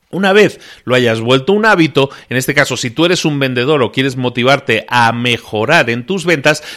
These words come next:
lo que vamos a ver ahora son esos seis puntos que te adelantaba del silencio, afirmaciones, visualización, ejercicio, lectura y escritura, en el que vamos a ver,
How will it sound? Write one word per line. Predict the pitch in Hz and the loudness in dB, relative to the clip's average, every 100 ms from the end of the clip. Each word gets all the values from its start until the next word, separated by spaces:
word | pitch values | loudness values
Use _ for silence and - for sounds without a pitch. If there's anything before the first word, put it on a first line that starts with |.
| - | 0
lo | 135 | 2
que | 135 | 4
vamos | 156 226 233 | 4 4 2
a | 180 | 2
ver | 175 | 4
ahora | 165 156 | 4 2
son | 156 139 147 | 0 0 0
esos | - 139 | -2 -2
seis | - 185 190 | 0 2 0
puntos | - 196 190 110 - | -2 -6 -4 -4 -4
que | 104 | -6
te | 101 | -4
adelantaba | 98 90 92 143 147 | -4 -6 -4 -2 0
del | 110 | -2
silencio, | - 95 113 113 | -4 -6 -4 -6
afirmaciones, | 107 101 85 80 110 107 | -8 -8 -8 -8 -6 -6
visualización, | 98 - 78 78 80 117 | -8 -10 -12 -12 -8 -6
ejercicio, | 107 90 90 120 110 85 | -4 -6 -8 -8 -6 -6
lectura | 82 - 123 | -6 -6 -4
y | 92 | -4
escritura, | 87 - 113 151 147 - - - | -6 -8 -4 0 0 -2 -20 -6
en | 120 | -4
el | 127 123 | -2 0
que | 131 | 0
vamos | 143 202 220 - | 0 0 -2 0
a | 113 | 0
ver, | 117 139 | 2 0